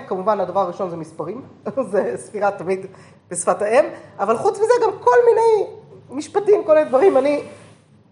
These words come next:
יידיש למדתי מעט מאוד, אבל יש מילים מסוימות או פתגמים מסוימים ביידיש שאני יודעת, כי סבתא שלי הייתה חוזרת עליהם כל הזמן. סבתא שלי דיברה עברית מצוינת, היא כתבה יומן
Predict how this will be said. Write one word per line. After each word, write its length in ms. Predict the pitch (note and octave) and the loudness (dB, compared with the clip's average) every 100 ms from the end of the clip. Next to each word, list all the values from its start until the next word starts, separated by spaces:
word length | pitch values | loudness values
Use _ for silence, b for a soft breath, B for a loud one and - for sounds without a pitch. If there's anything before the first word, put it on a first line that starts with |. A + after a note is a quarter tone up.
| - | -8
יידיש 320 | C#4 D4+ - | -4 0 2
למדתי 340 | A#3+ A#3+ A#3+ D#4+ | 2 2 2 2
מעט 320 | A3 A3 A3 | 4 4 2
מאוד, 300 | A3 F#3+ F#3 | 0 0 0
אבל 160 | F#3 B3+ | 2 2
יש 140 | - - - - _ _ | 0 -10 -20 -20 _ _
מילים 480 | G#3 A3 A#3+ C4+ D#4+ | -6 0 2 4 4
מסוימות 400 | F#4 C#4+ B3 C4 | 2 4 4 4
או 80 | C4 | -2
פתגמים 340 | - A3 C4+ | 0 0 0
מסוימים 340 | D4 C4+ C4 B3+ | -2 -4 -4 -4
ביידיש 260 | B3+ D4+ | -6 -2
שאני 160 | C4 A3 | 0 2
יודעת, 300 | G#3+ D4 C#4+ | 2 0 -2
כי 80 | A3+ | -2
סבתא 300 | C4+ C4+ D#4 | -2 -2 -6
שלי 200 | B3+ G#3+ | -4 -2
הייתה 280 | G#3 A#3 - - | 2 2 2 -4
חוזרת 400 | - A3 B3+ C#4 | -4 2 4 4
עליהם 180 | A#3+ A3 - | 2 0 0
כל 120 | A3+ | 2
הזמן. 320 | A3 - F3 - B B | 2 2 0 -2 B B
סבתא 220 | C4 B3+ | -4 -4
שלי 120 | D4 A#3+ | -6 -4
דיברה 220 | A#3+ A#3 | 0 2
עברית 280 | G#3 A#3+ B3 | 2 -4 -8
מצוינת, 540 | - - G3+ G3 E3+ | -10 -8 -4 -4 -4
היא 80 | - | -10
כתבה 240 | F#3 G#3+ | -4 -2
יומן 360 | A#3 F#3+ A3 | 0 0 0